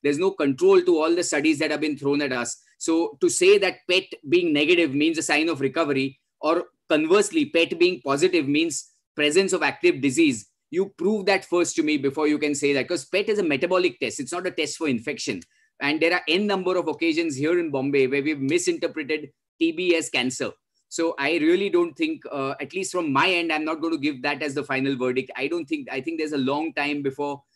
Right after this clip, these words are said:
uh, the pet can be used as one of the tools for monitoring. And I'm very skeptical about the studies that are coming based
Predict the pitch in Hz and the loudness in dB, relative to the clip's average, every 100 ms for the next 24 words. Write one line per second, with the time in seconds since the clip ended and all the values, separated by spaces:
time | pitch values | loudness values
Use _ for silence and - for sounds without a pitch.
0 | - 131 131 135 - 165 - 156 151 147 | -10 -6 -4 -6 -2 -2 0 -4 -2 0
1 | 135 139 139 123 139 135 135 139 143 151 | 2 0 -2 -6 -6 -4 -4 -4 -4 -2
2 | 151 143 147 135 120 135 151 156 165 _ | -2 -2 -4 -4 -2 -4 -6 -10 -10 _
3 | - 123 131 127 131 151 110 160 185 - | -10 -4 -4 -4 -6 -6 -2 -2 -2 -4
4 | 147 - 151 147 147 139 135 127 135 135 | -8 -6 -6 -4 -4 -6 -6 -4 -2 -2
5 | 139 131 - 131 139 135 110 127 135 - | -2 -4 -4 -4 -2 -4 0 -2 -2 -6